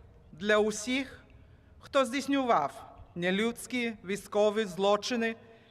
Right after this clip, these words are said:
проти українського народу і держави, і для кожного, хто видавав варварські накази, що перемога України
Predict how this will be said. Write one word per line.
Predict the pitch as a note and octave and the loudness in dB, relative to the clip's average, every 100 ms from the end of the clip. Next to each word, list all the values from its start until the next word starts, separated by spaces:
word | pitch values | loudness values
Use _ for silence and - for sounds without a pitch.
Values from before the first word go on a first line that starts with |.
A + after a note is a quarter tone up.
| _ | _
проти | - G#3+ A3 | -2 0 2
українського | A3+ A#3 A#3 A#3 A#3+ G#3 A3 | 0 2 2 2 0 2 2
народу | G3 F#3 G#3+ G#3+ A3 A3 - | 4 4 4 2 -2 -6 -10
і | G#3 | -2
держави, | G#3 G3+ D3 C#3+ C3 C3 - - _ _ _ _ _ _ | 0 0 0 -2 -4 -10 -16 -20 _ _ _ _ _ _
і | A3+ | -8
для | G#3+ A#3 | 0 0
кожного, | A#3 B3+ B3 B3 G3+ D#3+ C#3+ C3+ - - _ _ | 2 4 4 4 0 -2 -4 -8 -12 -20 _ _
хто | - A3+ G3+ | -4 0 2
видавав | G#3+ F#3+ F#3 F#3+ A3 - - - - _ - | 4 4 4 4 2 -2 -16 -18 -20 _ -12
варварські | D#3 G3 G3 G3+ F#3+ - G#3 F#3 F#3 | 0 4 4 2 0 -6 -12 -12 -12
накази, | F3+ F3+ F3+ D#3 C#3 A#2 - - _ _ _ _ _ _ _ - - | -4 -2 0 0 0 -4 -14 -18 _ _ _ _ _ _ _ -20 -4
що | - A#3+ | 0 4
перемога | B3 B3 B3 C#4 C#4 | 4 6 6 4 4
України | B3+ B3 A#3+ B3+ C#4 G#3 C#3 | 2 4 2 4 2 0 -4